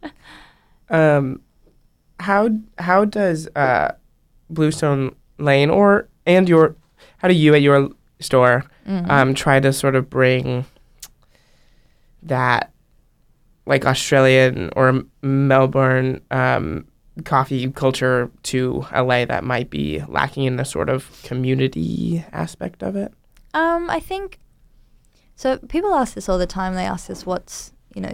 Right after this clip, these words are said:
Speaker 1: tell us about the Australian vibe, or they, they're trying to figure out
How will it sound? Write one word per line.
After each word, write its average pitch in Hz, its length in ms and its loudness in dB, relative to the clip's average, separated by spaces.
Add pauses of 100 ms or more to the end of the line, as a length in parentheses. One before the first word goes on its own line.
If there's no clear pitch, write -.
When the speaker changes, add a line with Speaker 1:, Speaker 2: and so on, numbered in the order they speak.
Speaker 1:
tell 180 180 -6
us 175 200 -6
about 180 400 -6
the 175 100 -8
Australian 175 500 -8
vibe, - 400 -4
or - 140 -6
they, - 500 -10 (1300)
they're 180 120 -8
trying 190 220 -4
to 180 60 -4
figure 175 340 -6
out 165 300 -6